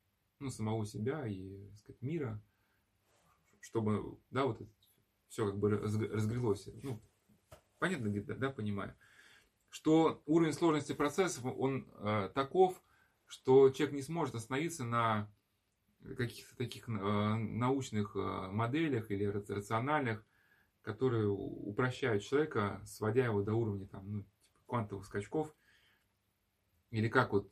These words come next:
там один такой современный исследователь говорит, что, типа, вот, э, что, чтобы мы могли назвать человека свободным, мы должны предположить у него наличие,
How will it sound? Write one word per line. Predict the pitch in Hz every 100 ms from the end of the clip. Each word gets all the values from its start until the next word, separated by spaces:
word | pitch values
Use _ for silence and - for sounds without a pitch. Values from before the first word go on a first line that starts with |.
| _
там | - 95 92
один | 98 104
такой | 98 98 101 92 90
современный | 101 - 107 101
исследователь | 98 131 113
говорит, | 101 104
что, | - 104 101 _ _ _ _ _ _ _ _ _ _ _ -
типа, | 104 101
вот, | 107 110 - _ _ _ _ _ _
э, | - - - -
что, | - -
чтобы | 110 - 127 123 117 101 -
мы | 120
могли | 123 123 127 123
назвать | 120 113
человека | 123 110
свободным, | 110 113 156 185 139
мы | 117
должны | 113 113 147
предположить | 131 107 107 117 131
у | 113
него | 107
наличие, | 107 131 - 110 101